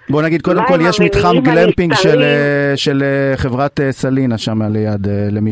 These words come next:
Speaker 2: נכון.
Speaker 1: שמכיר ויודע,
Speaker 2: אני
Speaker 1: כן.
Speaker 2: אומרת, קודם כל, אני יוצאת מהנחת יסוד, כשכדי לקבל החלטה כזאת שעל פניו נראית לא הגיונית לחלוטין, אה, צריך להיות איזשהו מניע. עכשיו אתה אומר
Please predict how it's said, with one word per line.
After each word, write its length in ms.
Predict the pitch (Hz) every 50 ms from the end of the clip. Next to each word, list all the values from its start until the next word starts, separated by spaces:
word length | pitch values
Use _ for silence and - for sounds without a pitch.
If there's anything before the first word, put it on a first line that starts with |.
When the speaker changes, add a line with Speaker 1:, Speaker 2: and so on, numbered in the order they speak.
| 104 -
Speaker 2:
נכון. 380 | - - - 104 104 107 - -
Speaker 1:
שמכיר 260 | 104 - 131 127 120 113
ויודע, 260 | 117 113 110 107 -
Speaker 2:
אני 80 | 262 285 311 339
Speaker 1:
כן. 60 | 330
Speaker 2:
אומרת, 160 | 330 349 349 - - _ _ _ _ -
קודם 180 | 349 359 359
כל, 160 | 359 359 349
אני 140 | 320 302 285
יוצאת 320 | 269 254 - - 202 294 285
מהנחת 460 | 262 214 190 185 165 - 247 247 - -
יסוד, 460 | 190 156 - - - 240 247 254 262 233 208 _ _ _ - - - - _ _ _ _ -
כשכדי 520 | - - - 202 - - - - 196 185
לקבל 380 | 180 165 - 202 190 - 277 302
החלטה 380 | 294 - 220 196 - - 247 254 -
כזאת 320 | - 208 - 226 233 -
שעל 160 | - 214 180 151
פניו 340 | - 185 185 190 220 240 202 190
נראית 300 | 196 180 214 226 - 185
לא 180 | 208 254 262
הגיונית 580 | 226 202 165 180 190 185 180 208 214 196 - 170
לחלוטין, 720 | 156 - - 156 143 131 127 117 _ - 196 214 247 269 269 _ _ _ - - - - - - _ - -
אה, 160 | 175 185 185 180 - _ - -
צריך 180 | 269 247 -
להיות 340 | 277 294 262 247 247 233 -
איזשהו 540 | - 208 208 196 175 214 - - 208 214 202
מניע. 460 | 196 190 185 180 165 147 139 127 117 113 - _ _ _ _ _ _ _ _ - - _ _
עכשיו 200 | - - 285 311
אתה 120 | 311 -
אומר 320 | 302 294 285 294 302 302